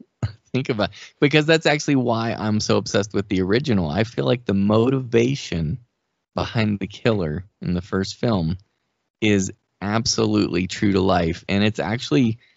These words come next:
understandable. She's a sympathetic monster. You get it.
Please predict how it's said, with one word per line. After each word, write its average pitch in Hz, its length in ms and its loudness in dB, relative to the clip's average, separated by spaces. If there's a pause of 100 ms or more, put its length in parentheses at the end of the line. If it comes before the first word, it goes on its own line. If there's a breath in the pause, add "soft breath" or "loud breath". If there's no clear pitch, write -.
(140)
understandable. 139 800 4
She's 113 280 2
a 117 100 4
sympathetic 113 920 -2
monster. 110 560 -2 (180)
You 113 240 -2
get 139 280 2
it. - 140 -4